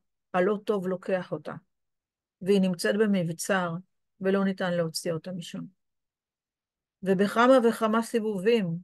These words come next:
המשנה למלך מנסה להוציא את בת המלך הזאת, ולא מצליח. ופעם הוא נרדם, ופעם הוא אוכל תפוח, ופעם הוא שותה יין,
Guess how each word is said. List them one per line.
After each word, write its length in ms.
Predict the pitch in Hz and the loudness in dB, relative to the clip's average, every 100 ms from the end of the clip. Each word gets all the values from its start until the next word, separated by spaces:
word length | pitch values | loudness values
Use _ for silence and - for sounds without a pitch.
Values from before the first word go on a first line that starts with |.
| - | -12
המשנה 400 | 180 180 - 208 | -12 -10 -8 -6
למלך 420 | 208 208 202 202 | -4 -4 -4 -4
מנסה 420 | 185 185 185 - 220 | -4 -4 -2 -2 -2
להוציא 420 | 214 202 - 214 | -2 -4 -4 -2
את 100 | 170 | -2
בת 200 | 165 180 | -6 -4
המלך 400 | 170 165 165 - | -4 -4 -6 -6
הזאת, 380 | 151 160 175 _ _ _ _ _ _ _ | -8 -8 -10 _ _ _ _ _ _ _
ולא 340 | 196 175 175 185 | -6 0 2 2
מצליח. 680 | 208 - 226 185 175 - _ _ _ _ _ _ _ _ - | -2 -2 -2 -2 -6 -14 _ _ _ _ _ _ _ _ -10
ופעם 1200 | 170 185 180 175 160 _ _ _ _ - 180 175 | -4 0 4 4 2 _ _ _ _ -2 0 0
הוא 100 | 185 | -2
נרדם, 680 | 208 214 262 254 233 208 202 _ _ _ _ _ _ _ _ - | 0 6 6 6 2 -4 -8 _ _ _ _ _ _ _ _ -6
ופעם 440 | 202 196 190 185 185 | -6 -2 0 0 0
הוא 160 | 185 | -2
אוכל 300 | 185 - 185 | -2 2 2
תפוח, 580 | 175 196 254 262 247 220 165 | 2 -4 6 6 6 2 -6
ופעם 340 | 175 175 170 | -8 -6 -10
הוא 80 | 170 | -12
שותה 300 | - 180 208 | -12 -10 -4
יין, 540 | 220 233 233 214 196 | 0 2 0 -2 -6